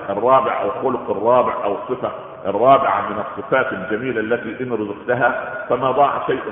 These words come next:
عليك من الدنيا. يا إخوتاه، الناس اليوم كما وصفهم رسول الله صلى الله عليه وسلم: "سوف يأتي زمان على أمتي يسمون الحرام بغير أسمائه".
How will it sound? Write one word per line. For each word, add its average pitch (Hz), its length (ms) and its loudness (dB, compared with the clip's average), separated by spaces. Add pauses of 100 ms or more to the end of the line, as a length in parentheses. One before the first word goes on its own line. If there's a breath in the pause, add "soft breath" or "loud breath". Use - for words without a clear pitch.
(120)
عليك 104 260 -4
من 92 160 -6
الدنيا. 82 400 -10 (640)
يا 143 140 0
إخوتاه، 143 520 2 (1080)
الناس 139 480 0 (920)
اليوم 123 440 6 (1200)
كما 101 180 -4
وصفهم 107 720 0 (420)
رسول 98 300 -6
الله 107 220 0
صلى - 100 -6
الله 95 240 -4
عليه 120 100 0
وسلم: 110 140 -6 (640)
"سوف 98 220 -4
يأتي 120 440 2
زمان 110 420 -2
على 98 260 0 (140)
أمتي 117 240 -6 (120)
يسمون 117 340 -4
الحرام 110 540 0
بغير 101 480 0
أسمائه". 104 460 -8